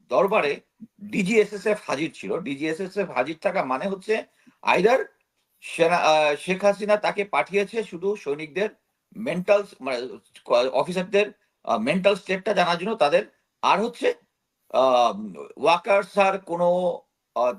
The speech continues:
মানে, তাদের ডিরেকশনের বাইরে কোনো কাজ করে কিনা। সময় পৌনে এগারোটা থেকে, আহ, পৌনে এগারোটা থেকে সাড়ে এগারোটা পর্যন্ত পুরো ব্ল্যাক আউট ছিল এয়ারপোর্ট। ওখানে কেউ সম্ভবত, মানে, এর মধ্যে একটা ভিডিও বাজারে এসছে যে ভিআইপি গাড়িগুলো যাচ্ছে।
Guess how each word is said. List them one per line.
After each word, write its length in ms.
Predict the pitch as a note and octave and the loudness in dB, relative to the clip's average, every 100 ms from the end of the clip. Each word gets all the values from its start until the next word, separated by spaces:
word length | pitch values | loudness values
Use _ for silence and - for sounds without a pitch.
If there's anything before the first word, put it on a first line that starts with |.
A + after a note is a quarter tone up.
| _ - | _ -10
মানে, 240 | C3+ B2 - A2 F#2+ | -8 -8 -12 -20 -4
তাদের 280 | C#3+ E3+ G#3 | -2 0 2
ডিরেকশনের 460 | G3+ G3 F#3 E3+ D3 | 2 0 -2 -4 0
বাইরে 220 | C3 B2+ | 0 -2
কোনো 160 | A#2+ | -6
কাজ 220 | G#2+ G2+ - | -10 -12 -10
করে 180 | F#2+ | -12
কিনা। 160 | F#2 - - | -12 -18 -20
সময় 280 | - B2+ B2 | -18 -10 -10
পৌনে 320 | - B2 B2+ | -8 -6 -4
এগারোটা 340 | B2 B2 B2 B2 | 0 0 0 -6
থেকে, 380 | C3+ C3+ D#3 - _ _ _ _ _ - | -8 -8 -8 -10 _ _ _ _ _ -4
আহ, 280 | G2+ G#2+ G#2 F2+ G2 F2+ - - | 0 0 0 -4 -10 -12 -18 -14
পৌনে 240 | B2+ C3 C3 | -6 -2 0
এগারোটা 320 | C3 C3 C3+ | 2 2 0
থেকে 280 | C3 C3 D#3 | -6 -16 -12
সাড়ে 260 | - B2+ | -2 0
এগারোটা 280 | B2+ C3 C3 | 2 2 0
পর্যন্ত 280 | B2+ C#3 - | -4 -8 -10
পুরো 280 | - C3 A2+ | -6 -2 0
ব্ল্যাক 280 | G2+ G#2+ B2+ | 0 -2 -2
আউট 180 | C3 | -4
ছিল 420 | - C#3+ E3 E3+ G#2+ | -4 -4 -4 -2 -4
এয়ারপোর্ট। 520 | G2 G#2+ - D3 F#3+ _ _ _ _ _ - | -2 -2 -2 -6 -6 _ _ _ _ _ -12
ওখানে 280 | G2 B2 | -4 -4
কেউ 220 | B2 C#3 C#3 | -2 -4 -4
সম্ভবত, 500 | D3+ C3 C3+ B2 C3 B2 G2 | -4 -2 -2 2 2 2 0
মানে, 260 | D#2+ A#2 | -4 -2
এর 340 | A2+ G#2 G#2+ A2 | -2 -2 -2 -4
মধ্যে 180 | A#2+ A#2 | -4 -4
একটা 140 | B2 | -4
ভিডিও 320 | A2+ B2 C3+ | -6 0 4
বাজারে 320 | A#2+ A#2+ A#2 | 4 2 -2
এসছে 280 | A#2 - B2+ | -4 -6 -8
যে 220 | A2 A2 | -2 -2
ভিআইপি 600 | F#2+ F2+ G2 G#2 G#2+ G#2 | -4 -8 -10 -6 -6 -4
গাড়িগুলো 380 | G#2 G#2 G2+ G#2+ | -2 -2 -2 -2
যাচ্ছে। 380 | G2+ G2 B2+ | -2 -4 -10